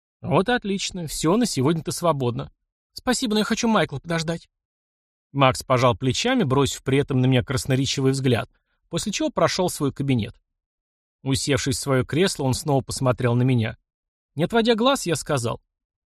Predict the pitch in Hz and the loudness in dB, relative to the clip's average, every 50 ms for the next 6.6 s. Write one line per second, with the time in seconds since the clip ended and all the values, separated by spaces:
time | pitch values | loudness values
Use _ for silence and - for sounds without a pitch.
0 | _ _ _ - 113 - - 165 180 - - 151 107 - - 131 127 101 - - | _ _ _ -14 -12 -4 -2 -2 -2 0 -2 -4 -4 -4 -4 -4 -4 -4 -4 -4
1 | 113 113 165 226 247 233 - - - 156 127 - - 180 180 175 170 175 170 139 | -2 2 2 2 2 0 -2 -4 -4 -4 -4 0 0 0 2 2 4 4 4 2
2 | 107 101 - _ - - 135 135 135 123 107 - - - 123 127 120 113 131 _ | 2 -2 -6 _ -6 -2 2 2 2 2 0 -2 -4 -4 -2 -2 -2 -2 -6 _
3 | _ _ _ _ _ _ _ _ _ _ _ _ _ _ _ _ _ _ _ _ | _ _ _ _ _ _ _ _ _ _ _ _ _ _ _ _ _ _ _ _
4 | - 120 - 147 135 - - - 143 131 117 - - 120 117 - 135 120 127 - | -8 -4 -2 -2 -2 -2 -4 -4 -4 -4 -4 -4 -6 -8 -8 -6 -4 -4 -4 -2
5 | - 131 127 120 131 135 117 - 127 - - 131 123 120 117 127 127 123 - - | 0 0 2 2 2 0 0 -2 -6 -4 0 2 2 4 4 4 2 2 0 -2
6 | 131 127 123 120 107 - 127 147 233 247 - - | 0 2 2 2 2 2 0 0 0 -2 -6 -10